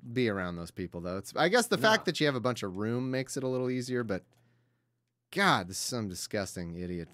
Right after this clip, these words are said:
Speaker 1: fucking shit people.
Speaker 2: Yeah.
Speaker 1: Hate 'em.
Speaker 2: <laughs> Worst.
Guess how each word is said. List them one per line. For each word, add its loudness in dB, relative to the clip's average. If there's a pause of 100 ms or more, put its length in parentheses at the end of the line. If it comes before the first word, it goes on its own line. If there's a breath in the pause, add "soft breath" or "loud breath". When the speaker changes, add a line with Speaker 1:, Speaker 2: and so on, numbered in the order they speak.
(140)
Speaker 1:
fucking -12
shit -10
people. -10 (320)
Speaker 2:
Yeah. -12 (300)
Speaker 1:
Hate -4
'em. -10 (580)
Speaker 2:
<laughs> -10
Worst. -14